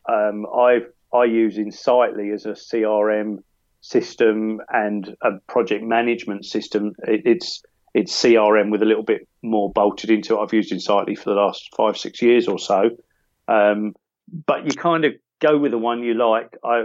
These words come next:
I've had some success in the past with Trello. I know a lot of people use Asana.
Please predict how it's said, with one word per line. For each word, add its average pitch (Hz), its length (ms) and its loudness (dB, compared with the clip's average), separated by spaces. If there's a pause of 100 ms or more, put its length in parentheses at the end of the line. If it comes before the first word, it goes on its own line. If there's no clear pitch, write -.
(140)
I've 120 140 -4
had 127 160 -4
some 117 180 -10
success - 540 -8
in 110 40 -6
the 107 60 -8
past 110 300 -2
with 95 80 -10
Trello. 127 580 2
I - 20 -4
know 113 160 -2
a 110 60 0
lot 113 140 2
of 104 120 -8
people 110 280 -2
use 110 260 2
Asana. 113 640 0